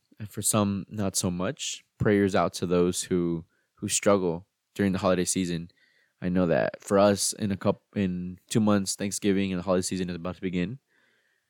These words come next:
Um, for those who, you know, struggle through this time, I really do hope and pray that you're able to find consolation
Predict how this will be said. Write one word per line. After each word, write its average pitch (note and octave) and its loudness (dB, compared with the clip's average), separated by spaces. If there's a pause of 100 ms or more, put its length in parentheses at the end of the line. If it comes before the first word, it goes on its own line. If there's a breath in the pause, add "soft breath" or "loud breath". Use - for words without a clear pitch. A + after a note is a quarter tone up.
(220)
Um, F2+ -4
for G#2+ 0
those G#2 4 (160)
who, F#2+ 0 (1200)
you G#2+ -4
know, F#2 0 (260)
struggle C3 4
through C3+ -2
this C3 -2
time, C3+ 0 (600)
I A2 0
really A2+ 4
do A2+ 2
hope G#2+ 2
and G2 -2
pray F#2+ 0
that E2+ -4
you're G#2 2
able G2 2
to - -6
find E2 0
consolation - -6